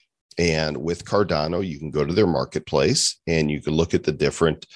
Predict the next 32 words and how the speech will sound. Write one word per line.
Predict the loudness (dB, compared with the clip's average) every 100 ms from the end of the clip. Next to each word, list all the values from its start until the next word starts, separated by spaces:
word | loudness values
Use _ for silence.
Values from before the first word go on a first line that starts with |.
| -20 -20 -12 -2
um, | 2 2 0 -4
things. | -2 0 0 0
I | 0
guess | 0 2
I |
need | 0 -2
to | -2
log | -2 -2 -2 0
in | 0 0
in | 0
order | -2 -4 -6
to | -2
see | 0 0 0
stuff | 0 0 -4 -4
on | -4 -4
here, | -4 -6
which | -4 -4 -2
I'm | -2
not | -2 -2
right | -4 -2
now. | -2 2
But | 2 2
I | 2
found | 0 2 4 4
one | 4 2 2
project | 2 0 0 -2
that | -2
I | 0
thought | 0 0
was | -2 -2
really | 0 0 -2
interesting. | -2 -2 -2 -2 -2